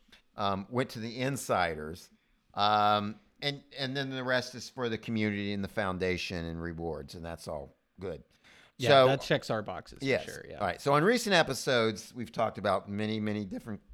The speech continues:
Speaker 1: tokens and coins, and seems like twenty percent seems fairly standard to go to the insiders. Some are better than that.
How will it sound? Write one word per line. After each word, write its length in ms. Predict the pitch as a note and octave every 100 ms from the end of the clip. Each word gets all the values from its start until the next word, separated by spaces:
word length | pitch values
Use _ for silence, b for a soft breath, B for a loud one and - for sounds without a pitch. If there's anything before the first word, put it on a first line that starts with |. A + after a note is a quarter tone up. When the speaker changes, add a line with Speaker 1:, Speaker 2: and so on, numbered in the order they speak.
| - _
Speaker 1:
tokens 460 | - A#2+ A#2+ G#2 F#2+
and 120 | G2+
coins, 480 | - A2+ G#2+ G2 F#2+
and 140 | G2 F2 b b b -
seems 240 | A3+ G#3
like 180 | G3+ -
twenty 320 | D#3 D#3 D#3+
percent 480 | - B2 - A#2 A2 _
seems 260 | - G#2+ -
fairly 340 | A#2+ G#2 F#2
standard 460 | - F#2 D2 D2 D2
to 60 |
go 140 | E2+ F2+
to 60 | D#2+
the 180 | D#2+
insiders. 580 | D2+ C#2 - C2 C2+ -
Some 180 | - F#3
are 60 | F3+
better 300 | D#3+ C3+ A2
than 200 | F#2+ F2
that. 340 | E2 D#2 F2